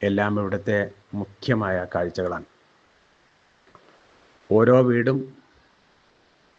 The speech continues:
പരമ്പ് കൊണ്ട് മുകൾ ഭാഗം മറച്ച ശേഷം അതിന് മുകളിൽ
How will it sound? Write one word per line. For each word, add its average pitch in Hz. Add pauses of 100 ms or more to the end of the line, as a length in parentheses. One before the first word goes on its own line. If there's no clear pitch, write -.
(1400)
പരമ്പ് 120
കൊണ്ട് 131 (3250)
മുകൾ 113
ഭാഗം 120 (720)
മറച്ച 107
ശേഷം 113 (840)
അതിന് 107
മുകളിൽ 110